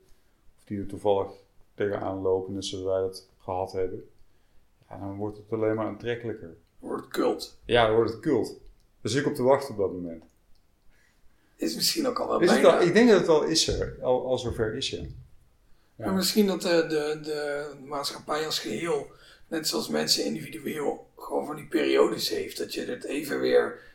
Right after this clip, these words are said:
Speaker 2: een tijd lang wat minder leest, omdat je andere dingen aan je hoofd hebt. En dan op een gegeven moment denk je, nee, waar, waarom ga ik niet gewoon lekker een boek lezen? En dan ben je er weer.
Speaker 1: Ja, en die hele leesbevordering hebben we ook niet nodig.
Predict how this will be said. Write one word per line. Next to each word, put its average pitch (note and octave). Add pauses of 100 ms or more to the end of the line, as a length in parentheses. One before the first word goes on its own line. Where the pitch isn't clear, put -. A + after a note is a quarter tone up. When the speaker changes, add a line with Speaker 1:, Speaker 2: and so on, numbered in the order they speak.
Speaker 2:
een -
tijd C#3+
lang B2+
wat A#2
minder D3
leest, D3+
omdat D3+
je -
andere C3+
dingen -
aan -
je -
hoofd -
hebt. -
En C3
dan C3
op -
een -
gegeven C3
moment C3
denk D3
je, -
nee, C#3+
waar, - (420)
waarom F3+
ga F3+
ik F3
niet F#3
gewoon E3
lekker E3
een D#3+
boek -
lezen? A2+
En A#2
dan -
ben C3
je -
er A#2
weer. -
Speaker 1:
Ja, - (140)
en A#2+
die A#2+
hele C3
leesbevordering B2
hebben A#2+
we A2+
ook A#2
niet A#2
nodig. G#2